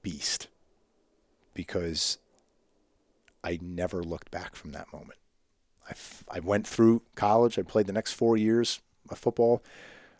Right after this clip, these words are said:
Uh, I did well in school. Then I went to graduate school, uh, chiropractic college. I played rugby there. I graduated with honors there. And I'm still in school with the postdoctorals and fellowships that I go through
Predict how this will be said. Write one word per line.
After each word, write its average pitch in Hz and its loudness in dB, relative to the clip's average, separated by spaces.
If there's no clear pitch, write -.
Uh, 78 -4
I 98 -6
did 92 -4
well 107 8
in 98 -8
school. 117 4
Then 90 -2
I 87 -2
went 87 -4
to 92 -8
graduate 98 0
school, 113 -2
uh, 82 -8
chiropractic 98 0
college. 107 -4
I 87 -6
played 95 2
rugby 104 2
there. 101 0
I - -6
graduated 95 0
with 82 -6
honors 101 0
there. 98 -2
And 87 -6
I'm 95 -2
still 135 6
in 101 2
school - -6
with - -8
the - -4
postdoctorals 104 2
and 82 -10
fellowships 104 2
that - -6
I 98 -6
go 101 4
through 101 -2